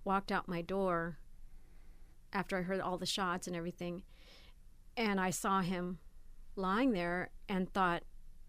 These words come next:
"I don't even have to," I, I told the nine one one responder that I didn't even have to look to see who the other person was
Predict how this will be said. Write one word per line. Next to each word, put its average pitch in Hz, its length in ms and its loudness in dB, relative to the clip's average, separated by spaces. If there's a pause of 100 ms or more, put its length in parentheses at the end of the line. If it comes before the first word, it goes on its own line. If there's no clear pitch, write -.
(140)
"I 208 120 4
don't 240 200 8
even 214 200 4
have 190 280 0
to," 170 120 -4 (640)
I, 196 80 0 (100)
I 214 80 2
told 208 280 2
the 196 80 2
nine 180 300 0
one 180 180 0
one 175 280 -2 (180)
responder 170 500 -4
that 165 220 -2 (340)
I 196 80 2
didn't 214 260 4
even 208 200 4
have 185 280 2
to 180 120 0
look 190 340 2 (100)
to 190 120 2
see 175 440 2 (1080)
who 220 200 10
the 190 180 6
other 185 180 4
person 180 460 0 (280)
was 180 480 0